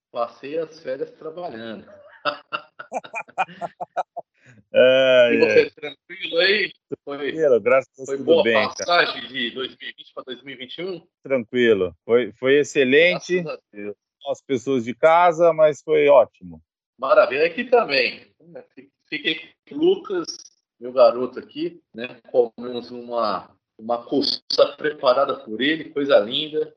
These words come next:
Speaker 1: Foi sensacional. <laughs>
Speaker 2: É isso aí, o que importa, né? É, eu, eu, a, a gente aqui ficou de, como é que se fala?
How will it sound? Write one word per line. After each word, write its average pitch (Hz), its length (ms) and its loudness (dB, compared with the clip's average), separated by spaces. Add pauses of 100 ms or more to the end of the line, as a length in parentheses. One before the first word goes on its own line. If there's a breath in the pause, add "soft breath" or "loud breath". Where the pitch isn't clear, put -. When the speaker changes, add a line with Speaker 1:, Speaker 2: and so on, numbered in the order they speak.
(120)
Speaker 1:
Foi 139 160 -8
sensacional. 131 800 -2 (100)
<laughs> - 240 -20
Speaker 2:
É 113 120 -4
isso 127 200 2
aí, 147 160 6
o 135 40 -6
que - 140 -20
importa, 139 400 -6 (140)
né? 135 80 -16 (360)
É, 135 420 6
eu, 143 240 2 (100)
eu, 143 160 4
a, 131 120 2 (220)
a 131 60 0
gente 160 280 -4
aqui 170 200 -2
ficou 170 360 -2
de, 135 540 4 (180)
como 117 120 0
é 117 40 -2
que 107 60 -12
se - 80 -20
fala? 135 460 6